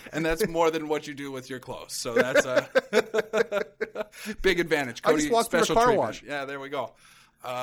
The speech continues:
Speaker 1: I, I, is there anything else that we, that we've missed on this, Rob?
Speaker 2: No,
Speaker 1: Or
Speaker 2: I don't think so.
Speaker 1: All right.
Speaker 2: Uh, but we will, uh, we'll weigh in, uh, as, as events warrant during the off season, and, uh, hope you will, uh, join us as we follow this Rough Rider. There's never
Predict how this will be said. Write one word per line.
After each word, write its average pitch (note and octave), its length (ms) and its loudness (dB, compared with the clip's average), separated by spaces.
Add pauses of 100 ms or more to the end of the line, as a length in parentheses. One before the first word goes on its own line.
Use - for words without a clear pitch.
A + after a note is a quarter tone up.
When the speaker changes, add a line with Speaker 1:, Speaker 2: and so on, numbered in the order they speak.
(400)
Speaker 1:
I, A#2+ 100 -10 (340)
I, C#3+ 140 -12 (260)
is D3 120 -8
there C#3+ 120 0
anything E3 300 -2
else E3 180 0
that E3+ 120 -2
we, D#3+ 160 -2
that D3 180 -4
we've D3 160 -8
missed D#3+ 240 -4
on F#3 160 -4
this, F#3 240 -10
Rob? F3+ 240 0
Speaker 2:
No, C4 80 6
Speaker 1:
Or A#3 60 6
Speaker 2:
I G3 60 4
don't E3+ 160 0
think E3 180 -6
so. A3+ 300 -6
Speaker 1:
All C#3+ 200 -10
right. C#3+ 300 -8
Speaker 2:
Uh, B2+ 240 -8
but B2 240 -16
we C3 80 -10
will, B2+ 240 -8
uh, A#2+ 140 -8 (420)
we'll D3 180 -2
weigh D3 320 0
in, D3+ 240 -4 (180)
uh, B2 300 -4
as, B2+ 400 -8 (220)
as B2 680 -6 (200)
events C#3+ 380 -2
warrant C#3 300 -4
during C#3 300 -4
the C3 140 -6
off B2+ 180 -2
season, E3+ 480 -4
and, B2 320 -8
uh, B2 180 -2 (500)
hope - 200 -6
you C#3 100 4
will, C3+ 220 2
uh, B2+ 140 0
join C3+ 280 -2
us B2+ 300 -6
as B2+ 200 -4
we C3 120 -4
follow C3 280 0
this B2+ 220 -8
Rough C3 180 -8
Rider. C3 240 -4 (220)
There's F#3 200 4
never A3+ 440 4